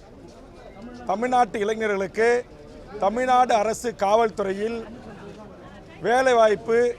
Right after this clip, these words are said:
கடந்த அதிமுக ஆட்சி காலத்தில் மறுக்கப்பட்டது. அதிமுக ஆட்சிகள் மறுக்கப்பட்ட போது ராமநாதபுரம் மாவட்டத்தைச் சேர்ந்த ஒரு இளைஞரை, அவர் என்னை வந்து முறையிட்டதன் காரணமாக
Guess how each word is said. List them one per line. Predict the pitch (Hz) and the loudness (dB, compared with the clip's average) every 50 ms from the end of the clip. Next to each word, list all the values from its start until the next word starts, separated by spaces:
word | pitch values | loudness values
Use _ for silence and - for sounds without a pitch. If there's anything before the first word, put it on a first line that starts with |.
| - - - | -12 -8 -2
கடந்த | 190 208 220 208 202 | -2 -2 0 0 0
அதிமுக | 190 208 240 233 - 254 226 240 220 175 208 | 0 0 0 -2 -2 -8 -6 -6 -4 -2 -2
ஆட்சி | 214 214 - 208 220 | -2 -2 -2 -4 -8
காலத்தில் | 180 208 202 196 196 - - 226 226 233 233 - - - - - - | -4 -2 -2 -2 -2 -4 -6 -6 -6 -6 -8 -12 -16 -20 -20 -8 0
மறுக்கப்பட்டது. | 175 208 233 233 - 240 185 190 185 143 180 160 143 135 - - - - - 185 165 151 - - - - - - - - - - - - - - - - 151 | 2 2 2 4 0 -2 -2 -2 -4 -2 -2 -4 -4 -6 -12 -18 -20 -20 -20 -18 -18 -18 -18 -18 -18 -18 -18 -18 -18 -18 -18 -18 -18 -20 -20 -20 -18 -10 -6
அதிமுக | 160 208 247 240 - 269 247 247 247 202 233 | 0 0 0 0 0 -6 -4 -4 -4 0 2
ஆட்சிகள் | 226 226 202 - 233 196 220 208 | 0 0 0 -2 -6 -6 -4 -4
மறுக்கப்பட்ட | 180 190 214 233 226 302 254 240 233 185 220 202 | -2 0 0 0 0 -2 -2 -2 0 -2 -2 -4
போது | 202 208 196 202 220 233 240 233 226 - - - - - - - - - 269 262 247 220 190 175 - - 190 180 - - - - | -4 -4 0 2 4 4 4 2 0 -4 -12 -18 -20 -20 -20 -20 -20 -16 -16 -14 -14 -16 -16 -18 -20 -20 -20 -20 -20 -18 -10 -4
ராமநாதபுரம் | 170 196 220 247 262 269 262 254 254 254 254 247 240 220 214 | -2 2 2 2 2 2 4 4 4 4 2 0 0 2 2
மாவட்டத்தைச் | 220 233 247 233 196 233 208 233 170 | 2 4 2 2 0 -4 -8 -6 -2
சேர்ந்த | - 233 226 214 214 226 | 0 0 0 2 0 0
ஒரு | 208 214 196 190 | 0 2 0 0
இளைஞரை, | 196 214 233 226 220 208 196 202 214 220 226 208 - - - - - - - - - - - - - - - - - - - | 0 0 -2 -2 -2 -2 0 0 0 0 -2 -4 -12 -18 -20 -20 -20 -20 -20 -20 -20 -20 -20 -20 -20 -20 -20 -20 -20 -20 -10
அவர் | - 180 214 233 233 | -2 0 2 2 4
என்னை | 220 220 214 220 214 | 2 2 0 0 -4
வந்து | 220 226 233 247 | -4 -2 -2 -4
முறையிட்டதன் | 214 214 220 240 254 247 220 - 240 226 214 | -2 -2 -4 -4 -4 -4 0 0 0 0 0
காரணமாக | 190 214 214 220 208 208 202 196 190 165 196 214 226 226 220 | 0 0 0 0 0 -2 -2 -2 0 0 0 0 0 0 0